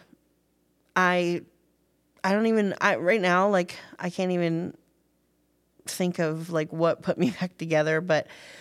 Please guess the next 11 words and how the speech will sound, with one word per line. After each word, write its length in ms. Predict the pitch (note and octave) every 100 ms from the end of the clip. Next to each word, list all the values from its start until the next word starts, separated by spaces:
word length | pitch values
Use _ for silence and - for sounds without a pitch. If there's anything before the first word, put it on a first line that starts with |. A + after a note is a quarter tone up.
| - - -
I 280 | - F#3 F#3+
know 220 | G3+ G3 G3
that 260 | F#3 D#3+
I 80 | F#3
did, 300 | F3+ G3+ G#3 -
I 120 | F3
did 220 | F3+ G3+
start 200 | - F#3
going 220 | E3+ D#3+
to 240 | E3 - E3
counseling, 800 | - E3 D#3+ - G2 F2+ F3